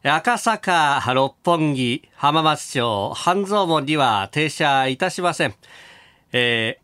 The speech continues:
ー、繰り返しますが、有楽町の日本放送でございます。えー、どうぞお間違いのないようにご注意ください。特に渋谷方面へのお間違い大変多くなっております。ご注意くださいませ。それでは車内のご案内を申し上げます。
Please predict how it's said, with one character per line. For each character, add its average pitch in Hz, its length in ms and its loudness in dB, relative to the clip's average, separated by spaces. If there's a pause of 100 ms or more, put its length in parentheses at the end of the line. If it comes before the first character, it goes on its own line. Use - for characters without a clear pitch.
(120)
ー、 - 40 -6
繰 139 60 0
り 135 60 -2
返 143 160 0
し - 80 -8
ま 139 100 -2
す - 140 -10
が、 120 260 0
有 143 140 0
楽 143 160 -2
町 131 200 -2
の 120 300 -2
日 147 260 -2 (240)
本 214 440 0
放 156 260 0
送 123 320 -2
で 131 80 -2
ご 131 120 -2
ざ 123 120 -2
い 117 60 -4
ま 123 100 -2
す。 - 160 -16 (200)
え 131 60 0
ー、 - 40 0
ど 139 80 4
う 131 40 0
ぞ 143 120 4
お 151 40 2
間 170 120 4
違 175 300 0
い - 20 2
の 175 80 0
な 196 200 4
い 202 80 0
よ 180 180 2
う 160 40 0
に 147 440 0
ご 127 120 0
注 135 260 0
意 123 80 0
く 127 100 -4
だ 123 100 -2
さ 135 160 0
い。 127 80 -2
特 160 180 0
に 151 140 0
渋 185 320 -2
谷 254 160 2
方 247 240 2
面 214 200 2
へ 185 120 2
の 160 120 4
お 151 80 2
間 151 160 4
違 147 220 0
い - 60 -8
大 139 240 0
変 190 180 0
多 220 160 0
く 226 80 -4
な 208 120 2
っ - 40 -20
て 208 60 0
お 170 60 2
り 156 80 -2
ま 147 100 0
す。 - 100 -12
ご 131 100 0
注 135 120 -4
意 123 80 -2
く 131 40 -2
だ 123 120 0
さ 123 160 -4
い 117 40 -2
ま 117 140 -4
せ。 120 220 -6 (400)
そ 165 120 0
れ 165 60 2
で 160 60 2
は 147 180 2
車 180 200 0
内 165 200 2
の 147 220 2
ご 156 140 2
案 185 200 2
内 190 240 2
を 175 280 0
申 - 60 -10
し 147 80 -4
上 127 80 0
げ 113 140 -2
ま 104 160 -4
す。 - 260 -18